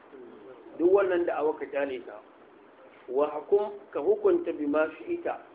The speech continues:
duk abin da ka ga dama madahin a matsayin yabo. Wannan tamyizi ne ko?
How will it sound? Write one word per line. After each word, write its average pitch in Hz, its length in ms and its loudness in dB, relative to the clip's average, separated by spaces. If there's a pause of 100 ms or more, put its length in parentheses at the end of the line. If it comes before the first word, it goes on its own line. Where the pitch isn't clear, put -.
(540)
duk - 200 -16
abin 165 320 -2
da 147 80 -4
ka 143 100 -12
ga 139 140 -6
dama 143 580 -4
madahin 151 580 -2
a 127 80 -6
matsayin 147 540 -4
yabo. 123 320 -8 (760)
Wannan 165 320 0
tamyizi 139 520 -4
ne 117 140 -8
ko? 147 180 -8